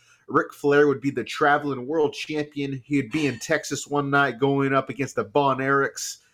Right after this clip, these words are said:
and then he'd go up to New York another night. Well, we've got Douglas Crosby, the world traveling judge, just ruining, uh, uh, judges' decisions day in, day out. And, you know, he's at Bellator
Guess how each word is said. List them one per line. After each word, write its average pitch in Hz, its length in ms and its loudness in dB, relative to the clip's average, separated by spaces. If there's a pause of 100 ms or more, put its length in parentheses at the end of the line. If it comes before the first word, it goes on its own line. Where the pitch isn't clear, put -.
(200)
and 131 80 -4
then 135 100 2
he'd 135 220 0
go 143 160 6
up - 140 -2
to 139 120 -2
New 143 160 0
York 139 380 2
another 135 340 0
night. 139 360 0 (600)
Well, 117 300 0
we've 135 200 2
got 117 320 2
Douglas 131 460 -2
Crosby, 110 640 -2 (260)
the 151 100 8
world 185 480 2
traveling 170 580 2
judge, 151 720 2 (200)
just 147 300 0
ruining, 185 720 4 (280)
uh, 131 40 0 (300)
uh, 107 220 -2 (160)
judges' 180 520 2
decisions 165 880 0 (300)
day 165 400 4
in, 156 120 -2
day 147 280 6
out. 147 260 4
And, 120 320 -6
you 131 100 -8
know, 123 100 -2
he's 135 100 0
at 101 200 -8
Bellator 156 680 2